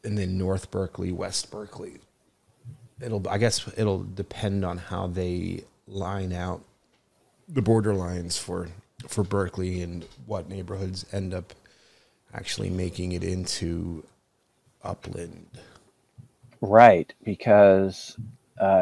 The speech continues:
Speaker 2: as far as the neighborhoods go, Alameda's got fifteen and Berkeley's got about twenty-four, but none of that is official.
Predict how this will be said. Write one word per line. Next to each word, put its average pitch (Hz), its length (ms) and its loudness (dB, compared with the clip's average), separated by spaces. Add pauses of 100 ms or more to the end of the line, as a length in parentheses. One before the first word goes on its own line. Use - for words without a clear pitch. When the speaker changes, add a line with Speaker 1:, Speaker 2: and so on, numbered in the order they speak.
Speaker 2:
as 104 100 0
far 117 200 2
as 98 100 -2
the 98 40 -4
neighborhoods 92 680 -2
go, 85 440 2
Alameda's 98 580 4
got 87 200 2
fifteen 107 760 0
and 95 220 -4
Berkeley's 104 400 2
got 92 180 6
about 90 240 4
twenty-four, 95 840 2
but - 220 -2
none 98 240 0
of 98 100 2
that 90 180 8
is 82 160 -4
official. - 720 -2